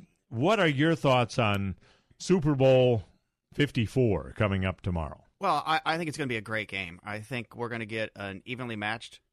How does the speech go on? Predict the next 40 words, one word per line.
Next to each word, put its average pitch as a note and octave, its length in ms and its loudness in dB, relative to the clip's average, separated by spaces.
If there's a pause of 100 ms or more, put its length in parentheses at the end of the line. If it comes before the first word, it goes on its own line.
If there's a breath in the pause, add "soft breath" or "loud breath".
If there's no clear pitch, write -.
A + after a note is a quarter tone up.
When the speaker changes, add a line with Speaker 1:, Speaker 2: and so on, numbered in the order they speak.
(220)
Speaker 2:
uh, A2 140 -6
game A#2 260 -6
tomorrow. C#3 480 -4
I, A#2 220 -10
I A#2 140 -6
think B2 180 -10
it's B2+ 100 -12
gonna C3 160 -6
boil A#2+ 240 -2
down A2+ 260 -4
to A#2 140 -10
whoever's A2+ 300 -4
got A2 140 -6
the G2 40 -16
ball G2+ 220 -4
last F#2+ 300 -6
is - 80 -18
gonna F2 200 -12
win. E2+ 260 -14 (140)
I A2+ 60 -6
mean, G2+ 160 -6
I G2 100 -4
don't A#2+ 120 -2
Speaker 1:
Mm-hmm. G#2+ 80 -8
Speaker 2:
see B2 120 -4
a A2+ 60 -4
blowout. B2 500 -2 (140)
I G#2+ 100 -6
don't A2 200 -12
see G#2+ 280 -6
one G#2+ 220 -8
team, A2 300 -10 (300 soft breath)
you A2+ 100 -10
know, G#2+ 100 -6
manhandling G#2+ 540 -6
the G2+ 160 -6
other. G#2 320 -8 (120)
I, F#2 300 -10
I G2+ 140 -8
like A#2+ 500 -6